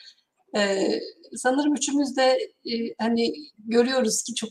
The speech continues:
hani böyle öğrenmenin hala çok yoğun olduğu bir dönem. E, bunu, e, elimizden geldiğince pozitife çevirmeye çalışarak,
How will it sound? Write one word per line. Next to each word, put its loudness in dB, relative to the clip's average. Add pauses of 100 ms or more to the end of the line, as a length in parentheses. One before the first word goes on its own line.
(120)
hani 2
böyle 6
öğrenmenin 6
hala 2
çok -12
yoğun 6
olduğu 0
bir -4
dönem. -2 (800)
E, 0
bunu, 2 (540)
e, -4
elimizden 4
geldiğince 2
pozitife -4
çevirmeye -2
çalışarak, -2